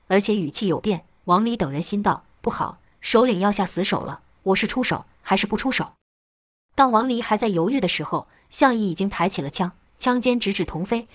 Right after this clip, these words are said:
童飞的百灵核虽然被项义给收了回去，但他不怕，挺起胸膛对项义说：“下手吧，就像你们之前做的一样，我就等着看到你败了我之后，他们会怎么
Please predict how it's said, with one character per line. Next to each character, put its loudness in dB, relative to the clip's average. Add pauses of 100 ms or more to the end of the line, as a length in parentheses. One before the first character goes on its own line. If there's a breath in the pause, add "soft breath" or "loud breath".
(180 loud breath)
童 2
飞 4
的 2
百 0
灵 -2
核 -2
虽 0
然 2
被 2
项 2
义 -2
给 -6
收 2
了 0
回 -6
去， -8 (260 soft breath)
但 2
他 0
不 -4
怕， -6 (280 soft breath)
挺 0
起 2
胸 0
膛 0
对 2
项 2
义 -2
说 -2 (240 soft breath)
：“下 2
手 -2
吧， -10 (260 soft breath)
就 -2
像 2
你 -2
们 -4
之 -2
前 -2
做 4
的 -2
一 -8
样， -4 (260 soft breath)
我 6
就 2
等 0
着 -6
看 0
到 2
你 -6
败 4
了 -2
我 -8
之 -4
后， 0 (240 soft breath)
他 2
们 2
会 4
怎 -2
么 -10